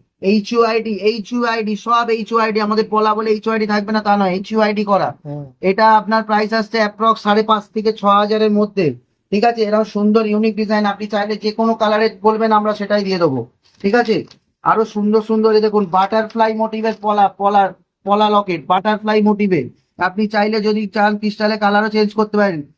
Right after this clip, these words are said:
Speaker 1: এগুলোর ওয়েট আসছে মাত্র সাতশো কুড়ি মিলি, তিনশো কুড়ি মিলি,
Speaker 2: হুম।
Speaker 1: সরি, তিনশো কুড়ি মিলিতে, মাত্র তিনশো কুড়ি মিলিতে এত ইউনিক ডিজাইন। ঠিক আছে, এত তিনশো কুড়ি মিলির মধ্যে। ঠিক আছে, এবারে দেখুন মাছ ডিজাইন,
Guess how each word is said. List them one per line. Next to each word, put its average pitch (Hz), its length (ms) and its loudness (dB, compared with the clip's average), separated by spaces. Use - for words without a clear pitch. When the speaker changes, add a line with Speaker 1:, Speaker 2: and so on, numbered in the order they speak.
Speaker 1:
এগুলোর 220 380 2
ওয়েট 226 200 0
আসছে 226 320 -2
মাত্র 214 920 0
সাতশো 233 480 -2
কুড়ি 233 300 -2
মিলি, 214 280 2
তিনশো 233 440 0
কুড়ি 226 200 2
মিলি, 190 280 4
Speaker 2:
হুম। - 300 -12
Speaker 1:
সরি, 208 220 0
তিনশো 233 480 -2
কুড়ি 240 220 -2
মিলিতে, 240 280 -2
মাত্র 220 400 0
তিনশো 226 380 -4
কুড়ি 220 220 0
মিলিতে 226 220 0
এত 220 80 -2
ইউনিক 214 400 4
ডিজাইন। 180 460 2
ঠিক 214 140 4
আছে, 233 180 -2
এত 190 240 0
তিনশো 220 440 -2
কুড়ি 214 220 2
মিলির 202 240 4
মধ্যে। 147 320 -4
ঠিক 214 120 2
আছে, 214 320 0
এবারে 190 280 0
দেখুন 220 220 -4
মাছ 220 440 -4
ডিজাইন, 208 380 -4